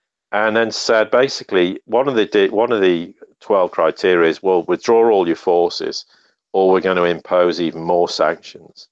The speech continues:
and cripple you in the process." And we've always said Iran was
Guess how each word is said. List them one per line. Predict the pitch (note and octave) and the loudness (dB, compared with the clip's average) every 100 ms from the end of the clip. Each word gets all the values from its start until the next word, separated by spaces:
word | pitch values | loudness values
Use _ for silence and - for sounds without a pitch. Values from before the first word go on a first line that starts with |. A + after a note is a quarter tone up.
| _ F#2+ | _ -12
and | F#2 | -8
cripple | - F2+ - | -4 -4 -6
you | D#2+ | -10
in | D#2 | -10
the | D2 | -10
process." | - F2 E2+ - - - - - | -4 -4 -4 -10 -14 -20 -20 -10
And | G#2+ | -6
we've | G2+ | 0
always | D3+ F#3 D3 | 2 2 0
said | - D#2 D#2+ - _ _ _ _ _ | 0 0 0 -2 _ _ _ _ _
Iran | F#2+ F#2+ G#2 G2 F#2 | -2 2 2 2 0
was | D#2+ | -6